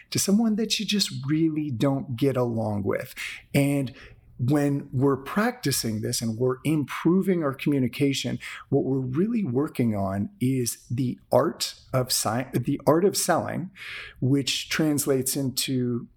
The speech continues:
the ability to motivate people to change. And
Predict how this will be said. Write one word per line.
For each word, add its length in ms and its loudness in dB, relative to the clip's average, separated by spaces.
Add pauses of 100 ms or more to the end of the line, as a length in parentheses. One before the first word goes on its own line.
the 300 0
ability 960 2 (200)
to 360 -2
motivate 760 0 (280)
people 340 0
to 160 -4
change. 580 -4 (380)
And 360 0